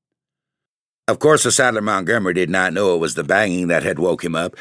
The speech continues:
and figured straight away it was the inferno instead, or anyhow what appeared to him like an inferno at the outset, since he generally roused up from a sleep all squinty and perplexed himself.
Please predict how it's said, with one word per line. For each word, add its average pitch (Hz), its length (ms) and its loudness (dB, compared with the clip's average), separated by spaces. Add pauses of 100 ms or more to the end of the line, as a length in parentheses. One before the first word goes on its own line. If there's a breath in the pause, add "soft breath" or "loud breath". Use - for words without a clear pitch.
(160 loud breath)
and - 160 -2
figured 131 320 2
straight 110 320 2
away 101 200 4
it 90 100 -2
was 95 180 0
the 101 140 -2
inferno 131 640 2
instead, 104 640 2 (240 loud breath)
or 104 180 4
anyhow 120 360 0
what 107 160 -2
appeared 131 300 -2
to 95 80 0
him 139 200 0
like 101 220 -2
an 98 80 -4
inferno 101 540 -2
at 90 120 0
the 95 140 -2
outset, 101 500 -2
since - 220 -6
he 147 100 -2
generally 98 500 -2
roused 80 380 -2
up 80 140 -4
from 85 180 -8
a 71 80 -6
sleep 110 380 -2
all 82 160 -2
squinty 85 440 -4
and 76 140 -6
perplexed 90 480 -8
himself. 87 640 -6